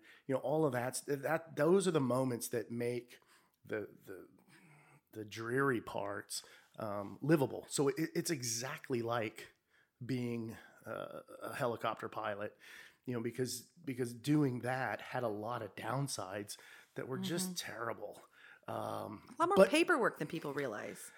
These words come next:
Speaker 2: <laughs>
Speaker 1: a lot more paperwork. Uh, y-,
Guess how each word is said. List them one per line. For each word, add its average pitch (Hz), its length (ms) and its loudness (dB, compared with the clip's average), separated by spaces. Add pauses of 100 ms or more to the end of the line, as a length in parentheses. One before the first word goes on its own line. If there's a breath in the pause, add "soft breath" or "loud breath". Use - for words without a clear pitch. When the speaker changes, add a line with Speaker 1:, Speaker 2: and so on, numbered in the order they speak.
(140 loud breath)
Speaker 2:
<laughs> - 240 -4
Speaker 1:
a - 160 8
lot - 160 6
more 185 120 4
paperwork. 175 680 0
Uh, 107 200 0 (640 loud breath)
y-, 131 80 -14